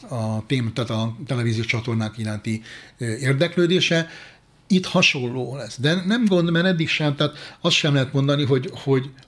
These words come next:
oké, Magyarország vagy a világ egy olyan, olyan dinamikus, aktív, ö, ö, versenyzői közegből, nézőközegből állt, aki, akikkel, mit tudom én, százezres stadionokat lehetett megtelni.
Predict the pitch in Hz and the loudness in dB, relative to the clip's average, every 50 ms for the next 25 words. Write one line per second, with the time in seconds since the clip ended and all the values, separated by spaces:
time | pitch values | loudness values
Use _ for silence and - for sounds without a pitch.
0 | _ - 156 147 - - 139 143 143 139 143 - - - - _ 147 147 143 139 | _ -2 -2 0 2 2 2 2 0 -2 -6 -12 -20 -20 -4 _ 2 4 4 4
1 | 139 139 139 - 139 123 120 120 123 120 123 135 139 139 135 127 139 135 160 - | 4 4 2 0 -2 0 0 0 0 2 2 2 2 2 2 2 4 4 4 4
2 | 147 151 160 160 - 165 170 160 139 131 123 131 139 123 110 151 175 175 151 - | 2 2 0 0 0 2 2 2 2 2 2 0 0 0 2 2 4 2 2 0
3 | 135 - - 143 143 143 - 131 123 123 113 123 123 123 123 120 120 120 117 117 | 0 0 0 -2 -2 -2 -2 0 0 2 2 4 4 4 4 4 2 2 0 -4
4 | - - - - - - - - 127 120 117 117 117 117 120 123 123 120 123 123 | -8 -16 -18 -18 -18 -14 -6 -2 0 0 2 2 0 0 0 0 0 0 0 0
5 | 113 131 151 160 - - 147 135 131 117 110 127 120 120 120 113 - 143 127 - | 2 2 4 4 4 2 2 2 2 2 2 2 2 2 2 2 2 0 2 2
6 | 143 127 117 131 147 147 147 135 120 127 123 120 123 131 135 131 - 135 120 120 | 2 0 0 -2 -4 -6 -4 0 2 2 2 2 2 2 2 2 2 2 0 0
7 | 120 127 110 117 123 120 110 110 110 107 123 175 208 214 - - 175 - - 180 | 0 0 0 0 0 0 -2 -2 -2 -2 0 0 -2 -2 -2 -4 -6 -4 -2 0
8 | 175 170 165 - - - - - - - 151 - 175 165 - 175 156 156 156 156 | 0 0 -2 -4 -10 -18 -20 -12 -10 -8 -4 -2 -2 0 2 2 2 2 2 0
9 | 143 - 127 120 127 135 139 131 - - 147 131 123 107 123 117 113 120 123 120 | 0 0 -2 0 2 2 2 2 2 0 0 0 0 0 0 -2 0 0 -2 -2
10 | - 139 123 117 117 113 117 120 123 120 - 131 123 120 143 131 - 139 131 117 | 0 0 0 0 0 0 0 -2 -4 -4 -4 -6 -4 -4 -4 -4 -2 -2 -2 -2
11 | 120 - 120 110 123 151 170 185 185 | -4 -4 -4 -2 0 2 2 2 0